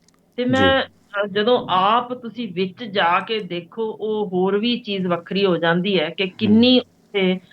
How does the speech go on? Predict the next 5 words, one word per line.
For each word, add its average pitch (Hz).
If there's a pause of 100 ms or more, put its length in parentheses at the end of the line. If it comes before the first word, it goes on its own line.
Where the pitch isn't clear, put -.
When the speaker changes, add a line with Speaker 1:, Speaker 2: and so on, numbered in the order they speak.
(220)
Speaker 1:
ਅਹ, 175 (840)
ਜਿਹੜਾ 208
ਵਿਤਕਰਾ 190 (100)
ਅਸੀਂ 233 (100)
ਆਮ 190